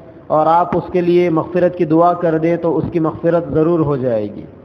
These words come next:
आप सल्लल्लाहु अलैहि वसल्लम की खिदमत में हाजिरी जिस तरह आप सल्लल्लाहु अलैहि वसल्लम की ज़िंदगी में हुआ करती थी, इसी तरह आज भी अगर कोई आदमी अल्लाह के नबी के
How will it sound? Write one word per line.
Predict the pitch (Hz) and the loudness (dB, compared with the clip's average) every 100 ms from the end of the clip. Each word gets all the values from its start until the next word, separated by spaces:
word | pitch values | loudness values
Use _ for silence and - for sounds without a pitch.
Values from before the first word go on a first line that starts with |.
| - - - - - - - | -20 -20 -20 -20 -20 -10 0
आप | 160 160 | 0 0
सल्लल्लाहु | 175 170 165 175 175 175 | 0 2 2 2 4 2
अलैहि | 170 170 | 2 2
वसल्लम | 175 170 170 | 2 2 0
की | 170 | -2
खिदमत | 160 160 170 170 | -2 -2 -2 -2
में | 170 | -2
हाजिरी | 156 156 170 175 | 0 0 0 0
जिस | 156 156 | -2 -2
तरह | 165 160 | 0 2
आप | 165 143 151 151 - | 2 2 0 0 -2
सल्लल्लाहु | 156 156 160 165 165 | 0 2 2 2 2
अलैहि | 160 160 165 | 2 2 0
वसल्लम | 165 165 160 170 | -2 0 0 0
की | 160 | 0
ज़िंदगी | 151 156 165 165 | 0 2 2 2
में | 175 | 2
हुआ | 170 160 160 | 2 2 2
करती | 160 156 151 165 | 2 -4 -4 -6
थी, | 156 143 - - - - - - | -6 -8 -10 -20 -20 -20 -20 -6
इसी | 147 175 | -2 0
तरह | 175 180 | 2 4
आज | 175 151 165 170 175 | 4 4 4 2 2
भी | 190 | 2
अगर | 170 170 175 | 2 2 2
कोई | 180 175 165 | 2 0 2
आदमी | 151 151 156 165 175 - - - - | 2 2 0 -2 -4 -8 -18 -20 -6
अल्लाह | 156 170 170 | -2 0 0
के | 185 170 | -2 0
नबी | 160 170 170 | 0 -2 -2
के | 180 | 0